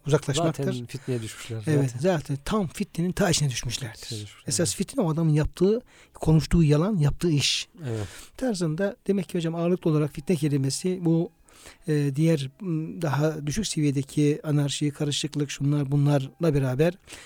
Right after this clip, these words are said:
Speaker 1: netice itibariyle kişiyi dinden uzaklaştıran, dine
Speaker 2: Evet.
Speaker 1: engel olan, e, yüz çevirten bütün faaliyetler en küçüğünden büyüğüne kadar asıl mana
Speaker 2: Evet, evet.
Speaker 1: bu,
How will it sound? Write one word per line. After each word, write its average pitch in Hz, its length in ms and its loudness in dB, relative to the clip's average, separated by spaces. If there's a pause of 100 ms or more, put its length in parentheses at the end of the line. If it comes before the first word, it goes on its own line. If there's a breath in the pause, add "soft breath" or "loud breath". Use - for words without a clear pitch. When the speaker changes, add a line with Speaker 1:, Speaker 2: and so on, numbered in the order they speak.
(260 loud breath)
Speaker 1:
netice 170 280 4
itibariyle 147 720 0
kişiyi 165 580 -4
dinden 147 280 4
uzaklaştıran, 143 840 -2 (140)
dine 151 200 6
Speaker 2:
Evet. 156 200 2
Speaker 1:
engel 147 280 6
olan, 143 380 4 (540 loud breath)
e, 143 40 4
yüz 190 240 10
çevirten 139 640 0
bütün 185 540 -2
faaliyetler 139 680 0 (260)
en 262 160 10
küçüğünden 156 280 2
büyüğüne 143 200 4
kadar 147 360 -2 (240)
asıl 254 260 8
mana 143 400 4 (400)
Speaker 2:
Evet, 98 160 -10 (140)
evet. 120 160 -10
Speaker 1:
bu, 151 400 2